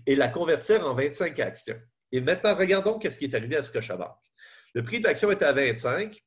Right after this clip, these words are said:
et elle grimpe jusqu'à cinquante-quatre dollars. Donc, si tu convertis ton obligation,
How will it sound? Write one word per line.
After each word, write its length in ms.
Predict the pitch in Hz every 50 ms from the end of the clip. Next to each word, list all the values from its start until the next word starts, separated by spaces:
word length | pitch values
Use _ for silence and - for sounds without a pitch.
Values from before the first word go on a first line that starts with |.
| _ _ - - _ _ _ -
et 140 | 151 190 -
elle 140 | 147 143 135
grimpe 420 | 120 117 135 165 214 233 214 - - -
jusqu'à 400 | - 123 190 190 - - 135 -
cinquante-quatre 680 | - - 185 190 190 202 190 180 - - 143 123 110
dollars. 480 | 110 101 95 92 80 - - - _ _ _ _ _ _ _ - - _ _ _ _ _ -
Donc, 200 | - 226 226 - - -
si 300 | - - - - 254 247 -
tu 220 | - - - -
convertis 800 | - 240 262 262 208 190 165 - - - - - 240 240 247 -
ton 220 | - 151 139 131 131
obligation, 920 | 156 165 175 196 190 175 151 120 107 110 - - 139 135 165 220 285 -